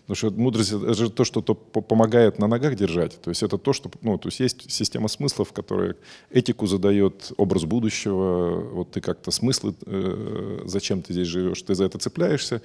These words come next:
И это вот то, что тебе помогает в этом как-то ориентироваться. Ну и, соответственно, в разных культурах, в разных странах,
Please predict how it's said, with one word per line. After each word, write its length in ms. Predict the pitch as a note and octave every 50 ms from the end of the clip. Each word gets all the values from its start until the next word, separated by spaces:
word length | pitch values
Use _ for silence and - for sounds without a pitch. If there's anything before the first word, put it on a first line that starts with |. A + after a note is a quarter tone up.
| - - - - -
И 80 | - F3
это 160 | F3+ E3+ C#3+
вот 100 | B2 A#2+
то, 100 | - C#3+
что 160 | - - -
тебе 160 | A2 A2 A2 A2
помогает 640 | - G2 F#2+ G2 F#2+ G#2 A2 G#2 F#2 - - -
в 80 | - F#2+
этом 180 | G2 F#2+ F2+
как-то 280 | - - - - - F#2+
ориентироваться. 680 | F2+ F#2 E2+ - F#2 E2+ E2+ E2 D#2 - - G2+ G2 - - - - - - - - _ _ _ - -
Ну 120 | G#2 A2 G#2+
и, 40 |
соответственно, 420 | F#2 - G#2 - G#2+ G2 - G2 F2+
в 20 |
разных 260 | F#2 G#2+ G2+ G2+ G2
культурах, 380 | - - F#2+ - G#2+ G#2 - -
в 40 | -
разных 220 | G2+ F#2+ F2 F#2+
странах, 540 | - - G2+ G2 F#2+ F#2 F2 E2 - -